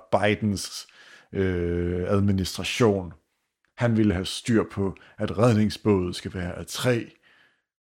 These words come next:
ikke stål. Sikke en trumpistisk idé.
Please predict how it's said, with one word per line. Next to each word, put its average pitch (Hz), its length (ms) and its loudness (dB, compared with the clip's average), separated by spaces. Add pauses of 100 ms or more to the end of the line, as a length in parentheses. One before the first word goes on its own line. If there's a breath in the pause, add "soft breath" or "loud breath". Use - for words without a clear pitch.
(240)
ikke 101 260 2
stål. 92 680 -2 (500)
Sikke 104 220 -8
en 90 160 -6
trumpistisk - 880 -8
idé. 104 580 -4